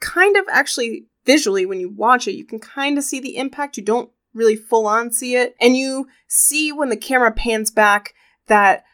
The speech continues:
Ursula's shoes are scattered on the concrete. But before officers or anyone else has a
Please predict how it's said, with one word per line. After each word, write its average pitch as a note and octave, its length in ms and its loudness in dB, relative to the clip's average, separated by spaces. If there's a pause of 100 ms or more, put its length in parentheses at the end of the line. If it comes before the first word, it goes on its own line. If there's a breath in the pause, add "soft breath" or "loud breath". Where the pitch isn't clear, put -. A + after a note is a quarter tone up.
(380)
Ursula's A#3+ 380 4
shoes C4 540 0
are G3+ 100 -6
scattered G#3 600 2
on G3 140 -6
the D#3 60 -8
concrete. F3+ 760 -8 (680)
But A#3+ 100 4
before D4 520 -4
officers C4+ 560 2
or - 180 -6
anyone D4+ 400 0
else A3 260 2
has A3 200 -2
a G3+ 80 -10